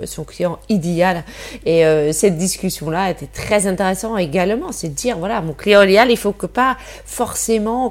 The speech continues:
que je me, je regarde ce qu'il fait ou ce qu'il mange, mais c'est plutôt de dire comment il parle et comment il se,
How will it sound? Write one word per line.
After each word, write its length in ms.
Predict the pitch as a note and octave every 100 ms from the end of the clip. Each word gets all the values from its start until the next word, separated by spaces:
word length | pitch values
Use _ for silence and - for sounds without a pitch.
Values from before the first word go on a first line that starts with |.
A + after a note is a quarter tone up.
| -
que 180 | G3+ G3
je 240 | E3+ F3+
me, 600 | F#3 F#3 E3 G#2+ F2+ D2+ E3+
je 140 | E3+
regarde 440 | D#3+ D3+ G3 G#3
ce 120 | D#3 -
qu'il 200 | F3 E3
fait 300 | E3+ F#3 G3
ou 240 | C#3+ C#3
ce 60 | -
qu'il 180 | E3
mange, 300 | A3 F4+ -
mais 60 | E3
c'est 140 | -
plutôt 300 | D#3+ F#3 -
de 120 | D3+ D3
dire 420 | D3 F#3 B3+ C#4 - - - - -
comment 300 | G3 F3+ E3
il 120 | D3+
parle 460 | - F3+ A3+ B3 E3+ - - - -
et 120 | E3
comment 340 | - F3 G3
il 140 | G#3+ F3
se, 340 | - A3 A#3+